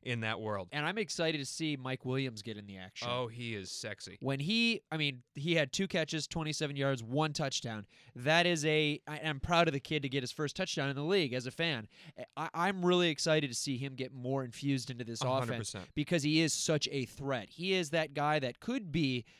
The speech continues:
Speaker 2: the centerpiece, uh, uh, of this offense if and when it, it is deemed, uh,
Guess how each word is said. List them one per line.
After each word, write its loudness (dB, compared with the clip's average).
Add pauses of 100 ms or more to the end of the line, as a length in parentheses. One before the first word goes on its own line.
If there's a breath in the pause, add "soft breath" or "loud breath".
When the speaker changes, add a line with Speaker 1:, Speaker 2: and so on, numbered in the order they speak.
(120)
Speaker 2:
the -4
centerpiece, 0 (220 soft breath)
uh, -2
uh, 0
of 0
this 2
offense 0 (200 soft breath)
if -2 (100)
and -2
when -2 (220)
it, -4
it -4
is -6
deemed, -6
uh, -2